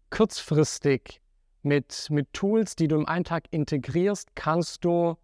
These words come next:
kannst du sehr viel Positives erreichen. In meiner Erfahrung verschiebst du aber sehr oft den, den großen Knall. Will heißen, wenn du,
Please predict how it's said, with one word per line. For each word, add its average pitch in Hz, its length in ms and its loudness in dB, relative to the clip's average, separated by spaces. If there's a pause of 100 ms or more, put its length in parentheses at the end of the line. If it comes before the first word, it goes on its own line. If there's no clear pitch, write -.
kannst 165 300 0
du 165 60 2
sehr 147 240 2
viel 170 160 0
Positives 139 680 0
erreichen. 123 400 -4
In 135 140 2
meiner 180 280 2
Erfahrung 165 800 0 (100)
verschiebst - 640 0
du 175 140 0
aber 156 300 2
sehr 143 360 0
oft - 440 -6 (120)
den, 139 480 4
den 135 160 2
großen 131 400 0
Knall. 113 520 -4
Will 151 220 2
heißen, 190 480 0 (140)
wenn 156 500 0
du, 208 460 0